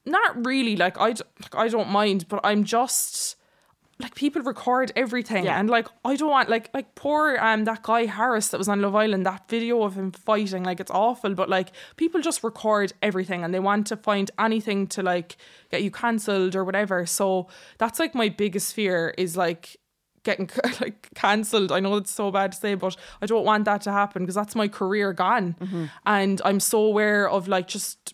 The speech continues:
Speaker 1: being careful of things I say and what I do on nights out. It's a good thing too, I suppose, 'cause it kinda keeps you on your toes, but definitely
Speaker 2: Mm.
Speaker 1: a lot more aware of
Speaker 2: Yeah.
Speaker 1: my surroundings and stuff.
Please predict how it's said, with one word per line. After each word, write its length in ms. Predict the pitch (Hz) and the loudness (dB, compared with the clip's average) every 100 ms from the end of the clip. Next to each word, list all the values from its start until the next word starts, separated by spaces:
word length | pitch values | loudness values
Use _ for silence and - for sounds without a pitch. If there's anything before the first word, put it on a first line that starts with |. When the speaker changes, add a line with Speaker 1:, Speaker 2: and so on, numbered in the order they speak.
| _ | _
Speaker 1:
being 200 | 226 214 | -2 -2
careful 460 | 208 208 208 208 208 | 2 0 0 -2 -2
of 220 | 190 170 _ | -2 -6 _
things 300 | 214 214 208 | -4 -2 0
I 100 | 196 | 0
say 360 | 190 208 202 202 | 0 0 2 2
and 140 | 196 | 2
what 140 | 196 | 2
I 80 | 196 | 0
do 200 | 190 208 | 0 0
on 80 | 202 | 0
nights 240 | 190 185 208 | 0 0 0
out. 180 | 196 - | -2 -2
It's 140 | - | -6
a 20 | |
good 200 | 233 320 - | -4 -4 -2
thing 180 | 214 | -2
too, 220 | 190 196 185 | 0 0 0
I 80 | |
suppose, 440 | 175 - 175 165 - | -2 -2 -2 -2 -6
'cause 180 | - 175 | -6 -4
it 260 | 180 - - - - _ | -4 -4 -10 -20 -20 _
kinda 240 | - 185 180 | -4 -2 -4
keeps 300 | - 202 - | -4 -4 -2
you 60 | |
on 100 | 190 | 0
your 80 | 185 | -2
toes, 340 | 180 196 185 175 | -2 0 0 -2
but 360 | 180 170 - _ _ _ _ _ _ - - | -4 -4 -6 _ _ _ _ _ _ -12 -8
definitely 640 | - 202 208 196 180 185 180 - 208 | -4 -2 -2 -2 0 -2 -4 -20 -20
Speaker 2:
Mm. 180 | 180 | -8
Speaker 1:
a 40 | 196 | -2
lot 200 | 180 - | 0 0
more 300 | 180 175 165 | -2 -2 -2
aware 420 | 175 160 156 160 - | -4 -4 -4 -6 -8
of 120 | - 175 | -8 -8
Speaker 2:
Yeah. 60 | - - | -10 -12
Speaker 1:
my 120 | 196 | -10
surroundings 580 | 170 165 170 170 165 175 | -6 -6 -4 -6 -8 -10
and 80 | 175 | -10
stuff. 440 | - 175 - - | -10 -10 -14 -20